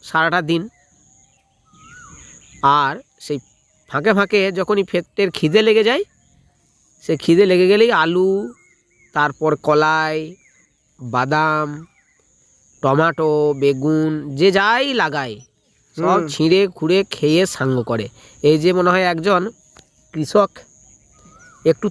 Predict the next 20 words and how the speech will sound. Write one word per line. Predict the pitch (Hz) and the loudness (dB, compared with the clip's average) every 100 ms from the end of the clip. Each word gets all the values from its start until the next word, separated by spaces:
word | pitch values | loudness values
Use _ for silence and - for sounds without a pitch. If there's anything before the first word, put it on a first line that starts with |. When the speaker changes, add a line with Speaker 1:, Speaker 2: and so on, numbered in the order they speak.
| - | -4
Speaker 1:
তাড়া | 180 170 180 | -2 0 0
দিল, | 160 147 123 107 | -2 -6 -6 -8
মানে | 123 147 156 - | -8 -8 -8 -4
পাশ | 139 165 165 | -2 -2 -2
দিকে | 190 202 - | 0 0 0
পেরিয়ে | 170 160 180 139 | 0 2 2 0
গেল, | 120 107 - _ | -6 -10 -16 _
আর | 127 139 147 | -4 0 0
হনুমান | 175 131 143 156 160 | -2 -4 0 0 0
কয়েকটা | 170 170 - 165 | 0 -2 -4 -4
কিন্তু | 170 156 170 | -6 -4 -2
ওই | 165 226 233 | 4 2 2
গাছতলা | 156 151 - 175 170 | -2 -4 -6 -4 -2
দিয়ে | 170 175 | 0 -2
চলে | 160 135 | -2 -4
গেল। | 127 117 104 - - - - 123 | -2 -4 -8 -14 -20 -20 -10 -4
গাছতলা | 131 - 170 | -4 -2 -2
বলতে | 175 180 | 0 0
ওখানে | 180 160 180 | 0 0 -2
গাছে | 151 131 - 190 175 | -2 -2 -2 0 0